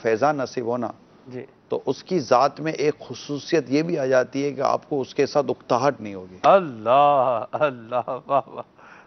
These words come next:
Speaker 2: سبحان اللہ، سبحان اللہ۔
Speaker 1: امیر سنت کو اللہ کریم نے یہ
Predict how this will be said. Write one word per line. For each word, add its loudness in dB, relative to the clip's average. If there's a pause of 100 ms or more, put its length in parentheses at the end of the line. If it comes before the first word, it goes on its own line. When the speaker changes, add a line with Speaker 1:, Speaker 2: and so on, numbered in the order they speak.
(200)
Speaker 2:
سبحان -2
اللہ، -14 (260)
سبحان -12
اللہ۔ -2
Speaker 1:
امیر 2
سنت -2
کو -2
اللہ 0
کریم -2
نے -2
یہ -4